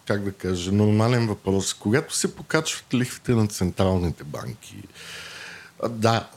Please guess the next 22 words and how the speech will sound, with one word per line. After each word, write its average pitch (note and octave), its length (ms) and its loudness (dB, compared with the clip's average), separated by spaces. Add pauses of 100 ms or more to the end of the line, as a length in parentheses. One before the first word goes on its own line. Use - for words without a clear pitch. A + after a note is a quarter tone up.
(120)
във G2 220 4
времена F2+ 460 2
на G2 120 4
инфлация B2+ 680 0
сме, - 420 -8
но G2 200 2
да F#2 100 0
кажем, G#2+ 380 4
инфлацията A2+ 800 2
предхожда A#2 1400 2 (720)
покачването G2+ 760 0
на D#2+ 140 -2
лихвите. - 520 -8
И F#2+ 80 -2
когато A2 340 0
се - 80 -6
качат - 480 -2
и D3+ 40 2
лихвите C#3+ 400 -2
по C3 160 -6
държавните A#2 760 4
дългове, D#2 600 -4